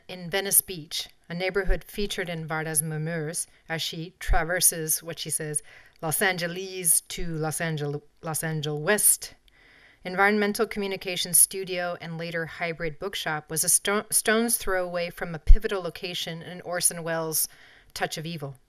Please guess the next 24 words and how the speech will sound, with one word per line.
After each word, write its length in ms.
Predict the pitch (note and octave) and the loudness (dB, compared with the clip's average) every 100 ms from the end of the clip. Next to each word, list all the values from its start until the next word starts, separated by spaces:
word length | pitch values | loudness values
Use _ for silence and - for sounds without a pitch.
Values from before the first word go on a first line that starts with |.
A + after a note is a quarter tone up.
| _ _ _ - - - - - | _ _ _ -20 -20 -20 -18 2
With 320 | G#3+ A3 - | 4 4 0
this 240 | C#4 C#4 | 2 2
knowledge 460 | B3 A3+ A3+ A3+ A3 | 4 2 2 0 -2
of 120 | F#3+ | -4
the 80 | F3 | -4
palimpsestic 920 | - G3 F#3+ F#3+ - G3+ G3+ - G3+ | -4 -4 -2 -4 -2 -2 -4 -8 -4
space 520 | - G3 F#3 F#3+ - | -4 -2 -2 0 0
in 80 | E3+ | -2
which 220 | E3+ - | -6 -6
they 120 | F3+ | -6
operated, 720 | E3 E3+ E3 E3 D#3+ E3 D#3+ - - - _ - | -4 -4 -4 -6 -4 -6 -8 -10 -20 -20 _ -10
Environmental 640 | F#3+ F#3 F#3+ G3 G3 G3 | -8 2 2 2 -2 -6
Communications 840 | G3 G3 F#3 F3+ F#3 F3 F#3 F3 E3 | -10 -8 -8 -8 -6 -6 -6 -8 0
set 240 | - G#3+ | 2 4
out 180 | G#3 F#3+ | 2 2
to 100 | - | -2
document 500 | E3+ E3+ E3+ F3+ E3+ | -4 -4 -4 -10 -10
the 60 | - | -12
collision 540 | - F3 E3+ E3+ F3 | -12 -8 -6 -4 -6
of 100 | D#3 | -6
architectural 600 | - F3 - F3+ - E3+ | -6 -6 -6 -8 -8 -8
styles, 680 | D#3 - F3+ F3 E3+ E3+ - - | -6 -2 0 0 0 -2 -4 -4
countercultural 760 | G3 F3+ - - F3+ - D#3 | -2 -2 -2 -4 -2 -2 -6
energies, 540 | D#3+ F3 E3 E3 D#3+ | -4 -6 -6 -8 -10